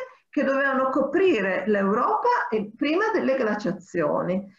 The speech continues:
quelle che in spagnolo si chiamano laurisilva, la selva di, eh, Laurace, che noi oggi possiamo vedere soltanto più alle, nelle isole Canarie o a Madeira. E ecco come si spiega questa strana distribuzione, per cui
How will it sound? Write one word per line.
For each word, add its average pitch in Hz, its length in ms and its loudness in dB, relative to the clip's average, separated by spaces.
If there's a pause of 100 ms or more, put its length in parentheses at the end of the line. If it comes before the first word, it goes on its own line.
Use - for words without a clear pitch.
(160)
quelle 240 220 2
che 254 120 0
in 180 220 0
spagnolo 220 400 0
si 254 160 -2
chiamano 202 300 0
laurisilva, 202 880 0
la 202 160 0
selva 190 760 0
di, 202 300 -6
eh, 170 300 2
Laurace, 196 800 -2 (280)
che 339 120 0
noi 269 240 2
oggi 233 480 0
possiamo 247 400 0
vedere 214 560 0
soltanto 254 600 -2
più 214 360 0
alle, 208 540 0
nelle 220 500 0
isole 202 440 -2
Canarie 247 600 0
o 185 80 0
a 185 100 0
Madeira. 180 960 -2 (600)
E 247 640 0
ecco 269 560 -2
come 254 220 2
si 302 160 0
spiega 220 560 -2
questa 233 320 -2
strana 202 500 -2
distribuzione, 185 1000 -2
per 208 220 -2
cui 247 220 0